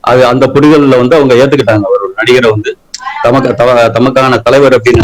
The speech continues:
நமக்கான தலைவர் அப்படின்னு நினைச்சு அவங்க ஏத்துக்கிட்டாங்களே தவிர, வேற ஒண்ணும் அவர் ஒண்ணும் பெருசா அரசியல் அறிவோட வந்து மக்கள் வந்து அவரை வந்து ஏத்துக்கல. ஏத்துக்கிட்டாங்கன்னா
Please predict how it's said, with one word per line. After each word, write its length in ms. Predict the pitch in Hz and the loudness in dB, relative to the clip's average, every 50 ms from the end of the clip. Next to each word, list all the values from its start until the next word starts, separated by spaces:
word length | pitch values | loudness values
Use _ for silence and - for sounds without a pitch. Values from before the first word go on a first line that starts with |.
| - - | 0 -2
நமக்கான 400 | - 110 117 120 - 123 120 110 - | -4 -4 -6 -4 -2 -2 -2 -2 -2
தலைவர் 380 | - 117 131 131 127 123 120 - - - _ _ | 0 0 2 2 2 0 0 -4 -8 -14 _ _
அப்படின்னு 300 | 110 104 113 123 120 110 | -4 -2 0 0 0 2
நினைச்சு 240 | 110 107 107 - 156 | 0 -2 -2 0 -2
அவங்க 180 | 139 120 117 113 | 0 0 2 2
ஏத்துக்கிட்டாங்களே 580 | 123 135 127 131 120 113 - 101 98 95 92 87 | 2 2 2 0 -2 -2 -2 -4 -6 -6 -8 -10
தவிர, 260 | - _ - - 87 98 110 113 120 120 - _ _ _ _ _ _ _ _ _ _ _ _ _ - | -12 _ -10 -4 -2 0 2 2 0 0 -4 _ _ _ _ _ _ _ _ _ _ _ _ _ -2
வேற 220 | 104 120 143 151 156 | 0 2 2 2 2
ஒண்ணும் 240 | 147 147 151 160 151 | 2 2 2 2 2
அவர் 160 | 139 139 131 127 | 2 2 2 2
ஒண்ணும் 580 | 127 139 139 139 135 127 120 120 113 107 101 - | 2 2 2 2 2 2 2 2 2 0 -2 -2
பெருசா 340 | _ 127 - 151 - 156 139 | _ 0 0 0 2 0 0
அரசியல் 460 | 123 120 131 147 147 147 - 151 147 131 | 2 2 2 0 -2 0 0 0 2 2
அறிவோட 500 | 120 123 139 143 147 147 139 135 139 135 | 2 2 2 2 4 2 2 4 2 2
வந்து 240 | 135 127 123 127 127 | 2 2 0 0 0
மக்கள் 300 | 120 113 - 123 123 120 | -2 -2 0 0 0 2
வந்து 140 | 117 117 120 | 2 2 0
அவரை 180 | 113 110 110 | 0 2 0
வந்து 220 | 110 110 117 120 117 110 104 95 92 92 95 - - _ _ _ _ _ _ | 0 0 2 2 4 4 4 4 2 0 -2 -6 -14 _ _ _ _ _ _
ஏத்துக்கல. 500 | 107 110 123 127 107 120 107 95 95 95 - - _ _ _ _ _ _ | -4 0 0 0 0 0 0 0 -2 -4 -6 -10 _ _ _ _ _ _
ஏத்துக்கிட்டாங்கன்னா 680 | - 120 127 127 - 143 143 135 135 131 135 143 165 196 | -2 -2 0 0 2 0 0 2 2 0 2 2 2 2